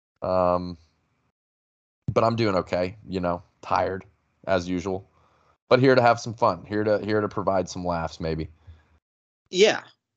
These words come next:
Speaker 2: John, I, I
Speaker 1: It's
Speaker 2: wanted
Speaker 1: all
Speaker 2: to bring
Speaker 1: about
Speaker 2: this up, and I, and I know we discuss it, you know, pretty frequently, but just times of the year, you know,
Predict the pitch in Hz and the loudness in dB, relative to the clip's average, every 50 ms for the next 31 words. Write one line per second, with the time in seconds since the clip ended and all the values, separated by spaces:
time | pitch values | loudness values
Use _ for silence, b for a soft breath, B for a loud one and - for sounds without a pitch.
0 | _ _ _ _ - 202 214 202 180 170 - - 165 180 190 214 233 254 214 202 | _ _ _ _ 0 2 4 4 4 4 2 2 0 0 0 0 2 4 4 4
1 | 190 180 180 170 165 156 - - 160 151 147 - _ - _ _ _ _ _ _ | 6 4 2 2 0 -4 -10 -8 -8 -8 -10 -10 _ -20 _ _ _ _ _ _
2 | _ 175 175 175 170 - - 160 165 170 165 170 175 190 196 196 190 151 156 151 | _ -2 0 0 0 2 0 0 0 0 0 0 -2 -2 -2 -2 -4 -4 -6 -6
3 | - - - - - - 160 151 143 - - - 170 156 151 - - 147 147 139 | -4 -4 -6 -4 0 0 0 0 0 -2 -4 -4 -2 -2 -2 -2 -4 -10 -8 -6
4 | 135 131 127 131 135 135 _ _ _ _ _ - 185 170 165 - - - - 156 | -4 -4 -4 -6 -8 -10 _ _ _ _ _ -2 -2 -2 -2 -4 -10 -10 -6 -6
5 | 143 131 - 135 131 120 117 127 127 127 123 - 127 - - - 165 160 - - | -6 -6 -6 -8 -8 -6 -6 -6 -6 -4 -2 -2 -2 -2 -2 -6 -4 -4 -4 -6
6 | - _ _ _ _ - - - 196 190 202 208 202 175 170 175 170 156 143 135 | -10 _ _ _ _ -12 -2 2 2 4 4 2 0 -4 -2 0 0 0 2 2
7 | 131 117 104 98 90 80 - - 127 120 120 117 113 110 107 104 110 | 0 0 0 -2 -4 -8 -10 -12 -10 -8 -6 -4 -4 -4 -4 -6 -8